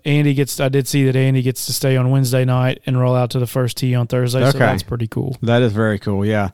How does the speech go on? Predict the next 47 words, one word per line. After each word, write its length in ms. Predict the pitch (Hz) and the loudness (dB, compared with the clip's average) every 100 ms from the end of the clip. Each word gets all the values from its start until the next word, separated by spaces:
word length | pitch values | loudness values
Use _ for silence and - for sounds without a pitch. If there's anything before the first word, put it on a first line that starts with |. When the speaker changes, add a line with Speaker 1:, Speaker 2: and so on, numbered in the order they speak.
| - - - - | -10 -20 -20 0
Speaker 2:
yeah. 220 | 156 175 | 4 6
I 40 | 190 | 6
mean, 120 | 190 | 4
I, 260 | 180 202 202 | 2 0 -4
I, 40 | - _ _ _ _ _ _ _ _ _ | -4 _ _ _ _ _ _ _ _ _
it's 200 | 175 147 | -4 0
the 60 | 135 | 2
Masters, 640 | 127 104 - - - - _ _ _ | 4 2 -4 -14 -18 -20 _ _ _
but 340 | 131 120 107 _ _ _ _ - | -2 0 -2 _ _ _ _ -8
I 120 | 120 | -4
do 240 | 139 165 | 2 2
kinda 280 | 147 151 123 | 2 2 4
hate 260 | 107 127 127 | 4 4 4
it 120 | 101 | 2
for 160 | 117 107 | 0 2
him 320 | 120 117 107 | 4 4 2
that 140 | 107 87 _ _ | 0 -2 _ _
you're 160 | 139 135 | -2 2
not 160 | 156 147 | 2 2
gonna 160 | 127 | 0
get 320 | 113 123 110 _ | 2 0 0 _
the 120 | 113 110 | -10 -10
full 1000 | - - 139 139 131 127 117 107 98 90 _ - | -10 -2 4 6 8 6 4 0 -4 -10 _ -4
Speaker 1:
Mm-hmm. 360 | 120 113 117 117 | -2 -2 -2 -2
Speaker 2:
experience 840 | 117 - 135 123 110 101 101 - | -2 0 2 4 2 0 -6 -4
that 260 | 120 110 117 | -2 -2 -2
you 120 | 107 | -2
really 340 | 120 110 107 107 - - _ _ _ _ | 0 0 -2 -4 -12 -20 _ _ _ _
are 100 | 139 | 0
hoping 340 | 151 180 135 117 | 4 4 4 0
to 60 | 98 | 0
get. 260 | 101 90 | -2 0
Yeah, 180 | 127 151 | 2 2
you 140 | 151 | 2
get 160 | 139 123 | 2 -2
to 40 | |
stay 160 | - 156 | -2 0
in 60 | 143 | 0
the 80 | 131 | 2
crow's 280 | 135 131 | 2 2
nest. 240 | 123 117 - | 2 0 -2
It's 160 | 104 | 0
not 180 | 135 127 | 2 2
one 200 | 127 127 | 2 4
night. 200 | 117 117 | 4 2
It's 140 | 120 131 | 0 0
not 380 | 127 120 - | 2 2 -2